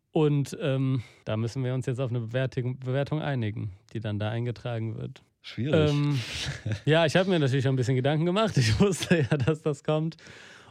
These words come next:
Speaker 1: Und, äh, da ich doch das Thema interessant finde, ich ihn auch nicht schlecht gemacht finde und ich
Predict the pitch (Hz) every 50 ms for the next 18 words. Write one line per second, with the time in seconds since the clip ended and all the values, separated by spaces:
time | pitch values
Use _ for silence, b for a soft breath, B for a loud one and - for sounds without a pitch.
0 | B - 165 156 156 147 - - 190 160 143 165 175 190 180 - - 196 196 -
1 | - 190 165 - - - 165 165 160 165 165 156 156 151 151 156 - - 151 123
2 | - 143 - - 156 175 214 202 - - - 160 160 165 156 147 151 151 151 151
3 | 147 147 151 156 - 131 107 147 143 143 147 139 117 - 143 160 160 - - 175
4 | 160 143 - - - 143 147 156 151 - - - 151 143 139 139 135 139 135 135
5 | 135 127 b b b b b b b b b b b b b _ - 143 139 139
6 | - 120 107 - -